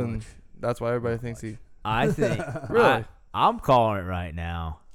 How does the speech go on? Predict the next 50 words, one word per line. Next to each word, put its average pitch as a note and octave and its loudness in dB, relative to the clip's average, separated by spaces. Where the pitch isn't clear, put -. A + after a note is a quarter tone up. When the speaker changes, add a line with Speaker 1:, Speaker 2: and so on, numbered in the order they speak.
Speaker 3:
Anderson E2 -8
Silva D#2+ -12
takes - -14
a E2 -14
dive, D2+ -10
and C#2+ -14
he's E2 -12
gonna D2 -14
get - -16
paid E2 0
a - -16
few - -8
milli. G2 -8
Speaker 2:
Yeah. A2 -8
Speaker 3:
Those E3 -6
guys E3+ -10
have B2+ -10
so C#3+ -8
much D3+ -8
money. B2 -6
Speaker 2:
I A#2 -6
know. G#2+ -8
And A#2+ -6
Anderson C#3+ -4
Silva, C#3+ -4
the C3+ -4
only F3+ -4
reason F3 0
Anderson C#3 -6
Silva's B2+ -8
still A#2 -10
fighting A#2 -8
Speaker 3:
And G#2 -8
Speaker 2:
is G#2 -6
Speaker 3:
he A#2+ -2
Speaker 2:
because G#2 -10
he G#2 -10
probably G2 -10
needs F#2 -14
the E2 -18
money. D#2+ -18
Speaker 3:
He's D2+ -10
Speaker 2:
Yeah. C#2+ -8
Speaker 3:
not B1+ -8
a, G#1 -12
he's D#2+ -10
not B1+ -12
a - -20
true - -18
patriot. G1+ -16